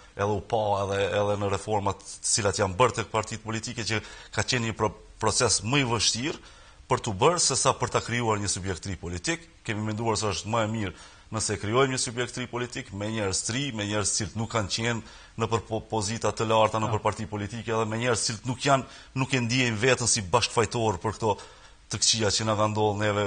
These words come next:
Speaker 1: viteve të fundit.
Speaker 2: Altina, mund të thoni se si i ri,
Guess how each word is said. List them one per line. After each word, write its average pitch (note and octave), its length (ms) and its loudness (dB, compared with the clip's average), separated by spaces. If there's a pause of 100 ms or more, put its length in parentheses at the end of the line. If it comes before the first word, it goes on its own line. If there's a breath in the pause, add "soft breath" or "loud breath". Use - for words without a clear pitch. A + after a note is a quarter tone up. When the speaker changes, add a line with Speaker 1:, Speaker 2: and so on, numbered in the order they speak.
Speaker 1:
viteve G2 480 -2
të - 80 -6
fundit. D2 400 -8 (540 loud breath)
Speaker 2:
Altina, D3 240 2
mund D#3 180 -2
të C3+ 60 -2
thoni D#3 180 0
se D3 120 -2
si C#3+ 200 -2
i C#3+ 60 0
ri, D3+ 120 0